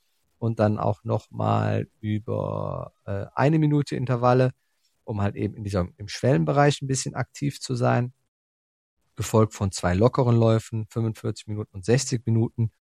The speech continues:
Wirklich eine, ich sag mal, in Anführungszeichen, auch wieder eine einfache Woche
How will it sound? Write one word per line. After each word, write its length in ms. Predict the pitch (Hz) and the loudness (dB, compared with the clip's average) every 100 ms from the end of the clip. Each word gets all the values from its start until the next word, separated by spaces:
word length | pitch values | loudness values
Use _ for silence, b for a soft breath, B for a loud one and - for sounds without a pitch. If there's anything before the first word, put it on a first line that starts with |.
| _ _ _ _ _ _ _ _ _ _ _ _ | _ _ _ _ _ _ _ _ _ _ _ _
Wirklich 320 | 123 120 117 | 0 0 2
eine, 400 | 101 98 95 92 - _ | 4 6 4 2 -4 _
ich 60 | - | -8
sag 180 | 95 98 | -6 -4
mal, 140 | 95 | -6
in 180 | - - | -6 -4
Anführungszeichen, 920 | 110 117 120 117 - 104 - 107 - _ _ | -4 -2 -4 -4 0 0 0 -6 -12 _ _
auch 200 | - 95 | -6 -6
wieder 200 | - 95 | -2 -2
eine 320 | - 80 - - | -2 -4 -6 -2
einfache 640 | 101 135 - 135 127 110 | 2 2 2 -2 -2 0
Woche 360 | 113 - 113 | 0 0 -2